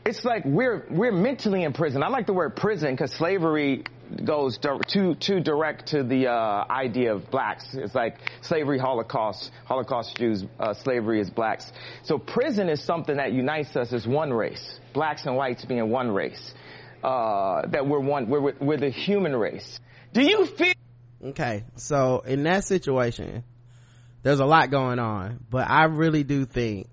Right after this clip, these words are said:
Speaker 2: and this is probably, you know, this is my first time getting to hear it in somewhat of context. Um, I really do think that while he was trying to use the allegory of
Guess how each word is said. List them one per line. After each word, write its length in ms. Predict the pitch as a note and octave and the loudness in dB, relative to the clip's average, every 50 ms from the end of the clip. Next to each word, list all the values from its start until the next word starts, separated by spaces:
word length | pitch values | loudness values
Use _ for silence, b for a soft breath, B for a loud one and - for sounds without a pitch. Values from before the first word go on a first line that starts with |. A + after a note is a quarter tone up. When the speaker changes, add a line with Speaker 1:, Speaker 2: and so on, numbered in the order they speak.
| - | -12
Speaker 2:
and 200 | G#2 G2 G#2 A2+ | -10 -8 -6 -4
this 120 | A#2+ B2+ B2 A2+ | -4 -4 -6 -8
is 120 | A2+ A2+ | -12 -10
probably, 540 | - - B2+ A2+ A2+ A2 G#2+ G#2+ G2+ A2+ B2 B2 - | -6 -2 -2 0 0 -2 -4 -6 -6 -8 -10 -10 -8
you 100 | B2 A#2+ | -6 -4
know, 120 | A2 G#2+ | -2 -2
this 80 | B2 C#3+ | -2 -2
is 40 | D3 | -2
my 100 | A#2+ A2+ | -2 -2
first 260 | - C#3+ A#2 A2 - | 0 -2 -2 -2 -2
time 140 | A#2+ A#2 A2+ | -4 -4 -4
getting 160 | A2 A2 G#2+ | -4 -4 -4
to 60 | A2 | -4
hear 160 | A#2+ A#2 A2 | -4 -4 -4
it 80 | A2 G2+ | -4 -4
in 220 | G#2 G2+ G2 G2+ G#2 | -6 -8 -8 -10 -12
somewhat 480 | - - - A#2+ A#2 A#2 A2+ G#2+ G#2+ G2+ | -12 -8 -6 -6 -4 -4 -4 -4 -4 -6
of 280 | G2 G2+ - - - | -6 -8 -10 -14 -12
context. 560 | - B2+ A#2 A#2 A2+ - A2+ G2 - - - b b b b b b b b b b b b b - - | -6 -4 -4 -4 -4 -4 -6 -8 -8 -10 -14 b b b b b b b b b b b b b 0 2
Um, 420 | C#3 C#3 C3+ C3 B2 A#2 A2+ A2+ - - - - - | 4 6 6 4 2 0 -4 -8 -10 -16 -20 -4 0
I 160 | C#3+ E3 F3 | 4 4 4
really 300 | F3 E3 F3 E3+ E3 D3+ | 6 4 4 4 4 2
do 240 | C3+ B2+ D3 D3 C#3+ | 2 0 0 0 -2
think 480 | B2+ - C#3 C#3 C#3 C3 A#2+ G#2 E2 | -2 0 0 0 0 0 -2 -6 -6
that 460 | G#2+ A#2 A2+ A2 A2 A2 G#2+ G#2 G#2 - - - - - - - - - - - - | -4 -2 -2 0 0 -2 -2 -4 -6 -8 -12 -20 -20 -20 -20 -20 -20 -20 -20 -14 -6
while 200 | A2+ A#2 A#2 B2+ | -2 0 2 4
he 100 | C#3+ D3+ D3 | 4 4 4
was 120 | C#3 C#3 | 2 2
trying 200 | - D#3 C#3 C3+ | 2 0 0 0
to 60 | C3 | 0
use 180 | B2+ B2+ B2+ A#2 | 0 -2 -2 -2
the 180 | A#2+ G2+ - | -4 -6 -2
allegory 680 | - G#2+ C3+ C#3 D3 C3+ C3+ C3 A#2+ B2 B2 A#2+ A#2 A2+ | 0 2 4 4 2 2 2 0 2 2 2 2 0 -2
of 440 | - G#2+ A2+ A2 A2 G#2+ G#2 G#2+ A2 | -2 -2 -2 -2 -2 -2 -2 -4 -6